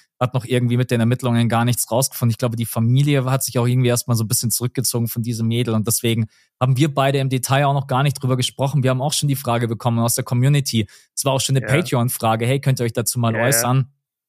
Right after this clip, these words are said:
Speaker 1: Aber solange wir da einfach keine Fakten haben, so wie damals bei Ja Morant, da gab's einfach ganz klare Videobeweise, die man auch sehen konnte.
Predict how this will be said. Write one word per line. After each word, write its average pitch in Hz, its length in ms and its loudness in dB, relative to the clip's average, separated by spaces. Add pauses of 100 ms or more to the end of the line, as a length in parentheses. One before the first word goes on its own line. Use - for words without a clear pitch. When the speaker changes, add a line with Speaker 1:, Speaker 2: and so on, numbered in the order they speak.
(100)
Speaker 1:
Aber 127 120 2
solange 131 340 2
wir 143 120 2
da 143 120 2
einfach 139 340 -4
keine 131 380 0 (300)
Fakten 156 460 -4
haben, 147 260 0
so 131 180 -2
wie 127 100 -2
damals 131 380 0
bei 127 140 -2
Ja 135 180 0
Morant, 135 380 0
da 127 60 0
gab's 131 280 -2
einfach 131 220 -2
ganz 139 240 0
klare 123 420 -2
Videobeweise, 131 960 2
die 131 120 -2
man 127 140 0
auch 123 120 -2
sehen 160 400 0
konnte. 127 560 -2